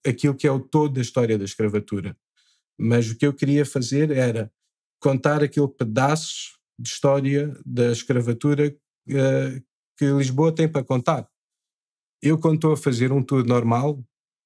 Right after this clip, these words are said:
que não tem a temática da escravatura,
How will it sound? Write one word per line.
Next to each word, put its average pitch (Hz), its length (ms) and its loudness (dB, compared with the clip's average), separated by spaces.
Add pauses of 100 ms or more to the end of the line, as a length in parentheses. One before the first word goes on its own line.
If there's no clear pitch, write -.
(260)
que 120 320 2
não 117 240 2
tem 127 180 0
a 120 60 2
temática 131 420 -2
da 117 120 -2
escravatura, 117 680 -2